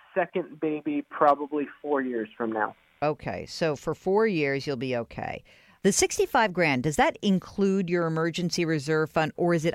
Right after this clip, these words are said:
Speaker 2: on top of your emergency reserve fund?
Speaker 1: That includes it.
Speaker 2: And so of the sixty-five, how much would you say is your emergency reserve?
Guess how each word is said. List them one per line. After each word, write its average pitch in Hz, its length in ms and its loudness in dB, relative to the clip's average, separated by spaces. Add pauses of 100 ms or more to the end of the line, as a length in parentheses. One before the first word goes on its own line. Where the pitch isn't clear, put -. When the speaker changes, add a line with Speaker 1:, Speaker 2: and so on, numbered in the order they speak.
Speaker 2:
on 143 160 2
top 143 320 -4
of 127 100 -4
your 110 140 -4
emergency 78 560 -10
reserve 82 340 -10
fund? - 360 -12 (800)
Speaker 1:
That 139 160 8
includes 120 440 -8
it. - 220 -2 (720)
Speaker 2:
And 170 160 0
so 185 380 0
of 233 220 4
the 269 120 -2
sixty-five, 185 800 0
how 175 140 -2
much 185 200 -2
would 180 140 -4
you 151 80 -4
say 151 300 0
is 139 120 -2
your 139 240 -2
emergency 135 640 -2
reserve? 113 580 -6